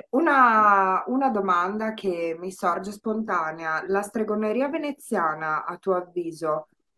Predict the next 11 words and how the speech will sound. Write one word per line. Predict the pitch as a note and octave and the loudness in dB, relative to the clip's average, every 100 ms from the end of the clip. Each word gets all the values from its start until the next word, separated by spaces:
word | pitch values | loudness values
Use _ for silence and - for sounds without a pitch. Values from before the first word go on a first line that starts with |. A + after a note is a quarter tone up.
| _ - | _ -4
è | G#3 G3 F#3+ | 2 4 4
del | F#3+ G3 | 4 4
tutto | G3 B3+ C4 | 2 0 4
autoctona | G#3 G3 F#3 G#3+ A3 - E4 F4 - G#3+ | 4 4 4 4 2 -6 -2 0 0 2
o | G#3 | 2
ha | |
avuto | G3+ G#3 A3 | 2 -4 -6
delle | G#3 G3+ | -2 0
influenze | G3 F#3+ G3+ F3 E3 F#3+ G3 | 0 -2 -2 -2 -2 -8 -6
anche | F3+ F3+ F#3+ | -6 -6 -4
dall'esterno, | F#3 F3 E3+ - D3+ C#3+ C#3 D3+ D3 D3+ | -2 -4 -8 -6 -6 -4 -8 -8 -10 -10